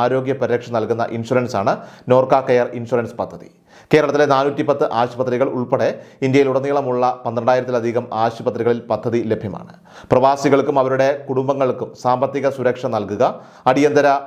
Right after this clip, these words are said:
ഘട്ടങ്ങളിൽ, ഏഹ്, ഗുണനിലവാരമുള്ള ആരോഗ്യ സംരക്ഷണവും പിന്തുണയും ഉറപ്പാക്കുക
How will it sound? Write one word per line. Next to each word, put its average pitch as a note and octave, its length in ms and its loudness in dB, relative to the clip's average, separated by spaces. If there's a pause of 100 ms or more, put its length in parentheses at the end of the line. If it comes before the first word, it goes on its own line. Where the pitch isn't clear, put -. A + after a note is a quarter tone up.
(140)
ഘട്ടങ്ങളിൽ, C3 420 -2 (420)
ഏഹ്, A#2 140 2
ഗുണനിലവാരമുള്ള C#3 720 0 (280)
ആരോഗ്യ C3+ 280 -2 (100)
സംരക്ഷണവും B2+ 600 -2
പിന്തുണയും C3+ 420 0 (120)
ഉറപ്പാക്കുക B2 500 0